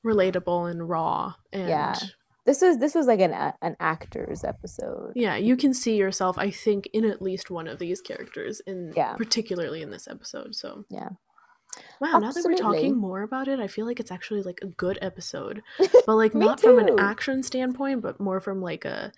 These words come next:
Speaker 1: psychological, like, deep in your brain kind of perspective.
Speaker 2: Psychological and character development type
Speaker 1: Mm-hmm.
Speaker 2: episode. It's, it's really good.
Speaker 1: Yeah.
Speaker 2: Yeah.
Speaker 1: Um, uh, what about some hidden
Speaker 2: Oh,
Speaker 1: ghosts?
Speaker 2: we don't have any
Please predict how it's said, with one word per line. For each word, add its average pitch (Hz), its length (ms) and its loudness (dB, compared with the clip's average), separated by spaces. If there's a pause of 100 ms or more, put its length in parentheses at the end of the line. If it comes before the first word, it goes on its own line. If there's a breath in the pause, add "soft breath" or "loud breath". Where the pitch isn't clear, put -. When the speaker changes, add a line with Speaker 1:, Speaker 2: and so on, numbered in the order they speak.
(380 loud breath)
Speaker 1:
psychological, 180 880 -2
like, 170 320 -8 (320)
deep 190 220 -2
in 185 100 0
your 170 140 -6
brain - 400 -6
kind - 260 -10
of - 80 -8
perspective. - 320 0
Speaker 2:
Psychological 240 1040 6
and 196 220 2
character 196 340 2
development 165 640 -2
type - 200 -4
Speaker 1:
Mm-hmm. 196 100 -4
Speaker 2:
episode. 175 520 -6
It's, - 300 -10
it's - 240 -8
really 143 240 -4
good. - 300 -8 (340)
Speaker 1:
Yeah. 190 160 -8 (480)
Speaker 2:
Yeah. - 120 -16 (880 soft breath)
Speaker 1:
Um, 202 500 -2 (720)
uh, 190 280 -6
what 208 120 -4
about - 140 -4
some 285 120 -6
hidden 233 180 2
Speaker 2:
Oh, 285 40 4
Speaker 1:
ghosts? - 640 -4 (260)
Speaker 2:
we 226 280 0 (340)
don't 196 160 0
have 208 160 -2
any 196 400 -10